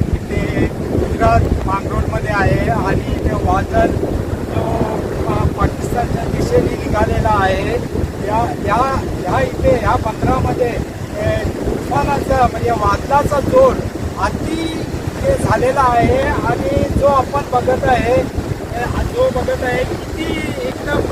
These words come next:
एकदम पॉवरफुल जोर इथे जो वादळाने धरलाने आहे की इथे दोन बोटी इथे आता बुडाले आहेत पाण्यामध्ये आणि त्या पाण्यामधून वाहून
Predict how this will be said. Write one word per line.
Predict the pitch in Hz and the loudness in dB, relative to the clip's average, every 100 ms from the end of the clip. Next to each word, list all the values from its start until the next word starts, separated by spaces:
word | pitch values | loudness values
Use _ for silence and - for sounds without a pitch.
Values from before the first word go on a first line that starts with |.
| - - - - | -4 -4 -4 -4
एकदम | - 302 | -4 -2
पॉवरफुल | 302 - 240 277 302 - 330 - | -4 -2 0 0 0 -4 -4 -4
जोर | - 269 285 | -2 -2 0
इथे | - - 277 233 | -4 -4 -2 -2
जो | - 269 277 254 | 0 2 2 2
वादळाने | 214 220 262 269 277 | 2 0 0 -2 0
धरलाने | 233 226 240 254 254 | -2 0 0 0 0
आहे | 240 208 226 247 - - - - - | 0 2 0 0 -2 -4 -6 -6 -6
की | 277 302 | -4 -2
इथे | - - - - 605 622 | -4 -4 -6 4 6 6
दोन | - 480 622 | 4 4 4
बोटी | 640 - 523 523 - | 2 -2 -2 -2 -2
इथे | - - - | -2 -2 -2
आता | 277 254 - 269 | 0 0 2 0
बुडाले | - 240 247 269 285 | 2 2 4 4 2
आहेत | - 247 - 165 156 - - - - | 0 2 2 2 2 2 0 0 0
पाण्यामध्ये | 208 226 - 220 - - - | 0 0 0 0 0 0 0
आणि | - 226 247 - | 2 2 0 -2
त्या | 202 | -6
पाण्यामधून | 190 254 240 233 202 - - - - | -2 2 2 0 -2 -2 -2 -2 0
वाहून | - - 262 320 | 2 4 2 0